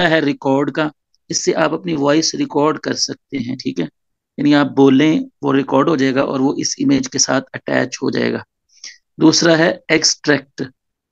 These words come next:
यानी आपके पास कोई वीडियो पहले से मौजूद है, आप उसमें से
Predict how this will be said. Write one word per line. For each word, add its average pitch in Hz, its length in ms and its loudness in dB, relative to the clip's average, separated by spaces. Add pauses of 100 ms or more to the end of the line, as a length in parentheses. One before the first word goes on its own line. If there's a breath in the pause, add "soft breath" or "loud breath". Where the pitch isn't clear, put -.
(140)
यानी 160 380 2
आपके 170 420 0
पास 151 680 0 (1700)
कोई 185 180 4
वीडियो 160 340 6
पहले 160 320 0
से 170 140 -2
मौजूद 135 420 -2
है, 147 340 -6 (420)
आप 185 320 0
उसमें 214 300 0
से 214 160 2